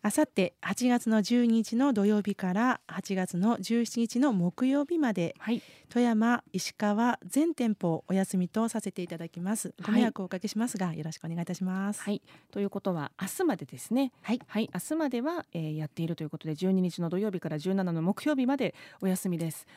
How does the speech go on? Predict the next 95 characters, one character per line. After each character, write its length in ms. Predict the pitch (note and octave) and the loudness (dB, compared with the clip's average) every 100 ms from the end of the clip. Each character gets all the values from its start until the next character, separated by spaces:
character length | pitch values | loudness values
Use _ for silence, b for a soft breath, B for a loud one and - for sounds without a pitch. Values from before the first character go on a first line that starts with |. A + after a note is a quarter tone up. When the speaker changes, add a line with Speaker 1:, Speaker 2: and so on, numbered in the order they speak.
| B | B
Speaker 2:
も 100 | B3+ | -4
し 100 | - | -2
体 180 | G#3+ - | -4 -2
験 140 | G#3 | -4
し 60 | - | -2
た 120 | G3+ | -4
い 60 | |
と 80 | F3+ | -2
い 20 | |
う 40 | D#3 | -6
方 260 | D#3+ D#3 | -6 -4
は、 160 | C#3+ C#3 B B | -6 -8 B B
あ 80 | D#3+ | -4
の、 240 | D3 C3+ | -4 -4
来 180 | D3 E4 | -2 -2
週 120 | - | -2
の 80 | D4 | -6
金 200 | - E4 | -4 -4
曜 120 | A4 | -4
日 120 | G#4+ G4+ | -6 -6
以 40 | |
降 180 | - D#3 | -8 -6
に 120 | E3+ | -2
ね、 160 | C#4+ - b | -2 -2 b
Speaker 1:
は 180 | - G#3+ | 0 2
い。 60 | A3+ | 4
Speaker 2:
は 100 | A3+ | 2
い、 120 | - | 2
ご 100 | F#3+ | 0
利 100 | E3 | 0
用 120 | D#3+ D#3+ | 0 0
に 80 | |
な 80 | D#3+ | -2
っ 20 | |
て 140 | - D3+ | -4 -10
く 120 | F3 | -8
だ 80 | C#3 | -4
さ 60 | |
い。 20 | F#3 | 0
Speaker 1:
お 40 | |
待 140 | F3+ G#3 | 0 0
ち 20 | |
し 60 | |
て 80 | F#3+ | 0
お 20 | |
り 80 | F3+ | 2
ま 120 | G#3+ C#4+ | 0 -2
す。 140 | - | -4
Speaker 2:
は 100 | A#3 | -6
い。 100 | C4+ - B B | -6 -8 B B
と 100 | A#3 | 2
も 60 | A#3 | 2
み 80 | A3 | 2
先 200 | A3 G#3+ | -2 -2
生 160 | A3+ | 0
で 100 | G3 | -2
し 60 | - | -2
た。 120 | B3 | -4
ど 100 | B3+ | -2
う 20 | B3 | -2
も 60 | |
あ 40 | A#3+ | 0
り 60 | |
が 100 | C4+ | 0
と 100 | C4 | 0
う 40 | A#3 | 0
ご 100 | A3+ | 0
ざ 120 | B3+ | 2
い 60 | C4 | 2
ま 120 | C4+ | 0
し 80 | - | 2
た。 100 | A#3 | 4
Speaker 1:
あ 20 | |
り 60 | A#3 | 6
が 80 | |
と 60 | G#3+ | 4
う 20 | |
ご 80 | A3 | 4
ざ 140 | B3 | 6
い 60 | B3+ | 6
ま 120 | C#4 | 6
し 80 | - | 4
た。 260 | C4+ C4+ A3 B B | 2 2 0 B B
Speaker 2:
以 100 | A3 | 0
上、 200 | G#3+ G3 | 2 4
ヨ 160 | F3+ F#3+ | 4 2
ガ 100 | D#4 | 0
ス 100 | - | 0
タ 140 | D#4 | 0
ジ 140 | B3+ | 2
オ 80 | A3+ | 2
ユ 140 | F#3+ A#3 | 4 4
ニ 220 | G#3+ F#3 | 4 2
オ 80 | D#3+ | -2
ン、 180 | D3+ | -4